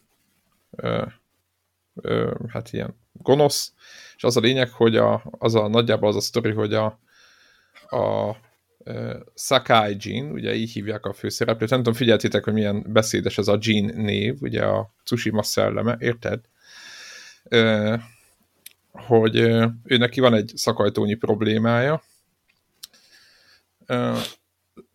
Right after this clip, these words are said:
leginkább az, hogy, ö, hogy, ö, ez a, ez az ellen-, ez a mongol főgonosz, egy ilyen félig sámán hölgyemény,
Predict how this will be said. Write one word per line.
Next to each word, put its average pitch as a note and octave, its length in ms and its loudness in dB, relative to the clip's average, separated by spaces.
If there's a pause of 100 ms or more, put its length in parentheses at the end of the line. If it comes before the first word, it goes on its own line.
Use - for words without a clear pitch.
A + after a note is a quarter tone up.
(140)
leginkább C#3+ 600 2
az, A#2 240 0
hogy, G#2+ 420 -6
ö, A2 240 -4 (1300)
hogy, G#2 520 0
ö, G#2+ 240 0
ez A#2 200 -2
a, A2+ 300 0 (240)
ez A#2+ 160 -8
az A#2 100 -2
ellen-, A#2+ 400 4
ez A2+ 160 -2
a A2 200 0
mongol A2+ 480 4 (100)
főgonosz, A2+ 560 0
egy G#2 140 -6
ilyen G#2+ 140 0
félig G#2+ 460 0
sámán G#2 560 -2 (100)
hölgyemény, G#2 640 -2